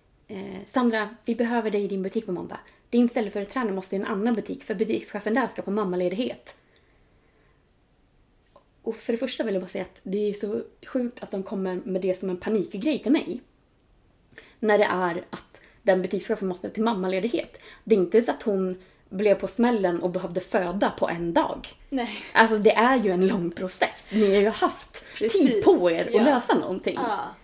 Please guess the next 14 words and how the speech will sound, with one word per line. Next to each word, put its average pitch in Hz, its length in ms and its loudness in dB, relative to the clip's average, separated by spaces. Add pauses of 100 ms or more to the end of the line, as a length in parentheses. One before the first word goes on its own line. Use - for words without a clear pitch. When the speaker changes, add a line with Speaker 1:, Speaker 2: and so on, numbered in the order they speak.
(480)
Speaker 1:
Det 233 220 10
vill 214 140 4
jag, 202 200 4
bara 359 140 4
en 320 80 6
liten 254 180 2
instickare 185 600 0
där 185 300 2
vill 254 160 8
jag - 80 6
Speaker 2:
Ja. 233 100 8
Speaker 1:
säga 202 220 8
det 170 100 4
faktiskt. - 500 -4